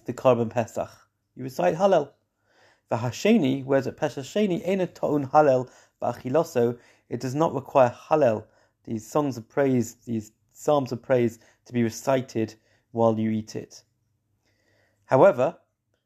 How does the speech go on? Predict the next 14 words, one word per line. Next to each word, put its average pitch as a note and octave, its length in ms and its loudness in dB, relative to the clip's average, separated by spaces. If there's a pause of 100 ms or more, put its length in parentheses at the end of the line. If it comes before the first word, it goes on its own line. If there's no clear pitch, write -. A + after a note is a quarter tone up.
(220)
um, C3 300 -4
there C3 180 0
are C3+ 400 2 (160)
similarities D3 720 -4
as A#2 140 -14
well. F#2+ 300 -6 (680)
Zeh C#3+ 320 4
v'zeh C#3+ 560 2
ta'un C#3 320 -2
halel C3+ 520 2
ba'asiyoson. B2 800 -8 (720)
Both D#3+ 440 4
this B2 360 -4
one C3 180 2